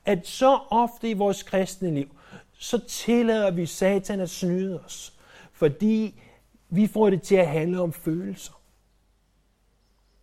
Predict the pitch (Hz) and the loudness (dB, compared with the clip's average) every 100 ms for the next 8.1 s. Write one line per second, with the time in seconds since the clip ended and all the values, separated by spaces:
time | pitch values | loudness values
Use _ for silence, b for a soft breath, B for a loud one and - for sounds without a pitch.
0 | _ - 165 135 123 - 123 - - - | _ -8 -8 -8 -16 -12 -12 -12 -20 -20
1 | _ _ _ _ _ _ _ _ _ _ | _ _ _ _ _ _ _ _ _ _
2 | _ _ _ _ _ 262 311 277 262 285 | _ _ _ _ _ 4 6 8 8 6
3 | - 233 180 110 - - _ _ _ _ | 0 -2 0 -2 -10 -14 _ _ _ _
4 | _ _ _ _ _ _ _ _ 170 202 | _ _ _ _ _ _ _ _ 2 4
5 | 269 269 226 262 240 214 190 214 240 b | 4 4 4 4 0 0 0 0 -2 b
6 | b b 170 135 123 - 285 302 294 277 | b b -4 -2 -2 2 2 6 6 6
7 | 269 269 277 - 320 311 - 302 311 285 | 6 6 4 0 -8 -8 -6 -2 0 0